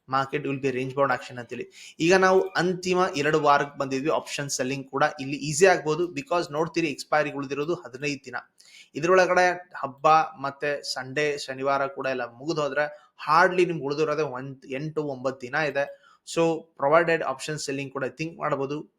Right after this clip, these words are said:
So ಅದನ್ನ ನೀವು ಬೇಕಾದ್ರೆ ಒಂದ್ ಹದಿನೈದು ದಿವಸ ಕ್ಯಾರಿ ಮಾಡಿದ್ರೆ ಸಖತ್ತಾಗಿ ಇನ್ಕಮ್, ಇನ್ಕಮ್ ಕೂಡ ಕ್ರಿಯೇಟ್ ಮಾಡ್ಬೋದು. ಮಾರ್ಕೆಟ್ ಲಾಟ್ ಸೈಜ್ ಕೂಡ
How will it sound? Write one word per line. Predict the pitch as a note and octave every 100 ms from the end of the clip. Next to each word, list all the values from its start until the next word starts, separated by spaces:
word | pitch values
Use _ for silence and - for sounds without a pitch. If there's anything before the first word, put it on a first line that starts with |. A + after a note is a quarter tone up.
| -
So | C#3+
ಅದನ್ನ | C#3 C3 C#3+ C#3+
ನೀವು | C#3
ಬೇಕಾದ್ರೆ | C3+ C#3+ C#3+ C#3+ C3+
ಒಂದ್ | B2+ B2+
ಹದಿನೈದು | B2+ C3+
ದಿವಸ | C3 B2+ -
ಕ್ಯಾರಿ | C3 D3
ಮಾಡಿದ್ರೆ | F3 D3+ C3+ B2+ C#3 - _ -
ಸಖತ್ತಾಗಿ | - D#3+ - F3 E3
ಇನ್ಕಮ್, | D3 C#3+ - C#3+ C#3
ಇನ್ಕಮ್ | C3+ C3 C#3
ಕೂಡ | C3+ C3
ಕ್ರಿಯೇಟ್ | C3 B2+ B2+
ಮಾಡ್ಬೋದು. | B2+ B2 C#3
ಮಾರ್ಕೆಟ್ | C3 B2+ - B2
ಲಾಟ್ | B2+ B2
ಸೈಜ್ | B2+ A#2+
ಕೂಡ | -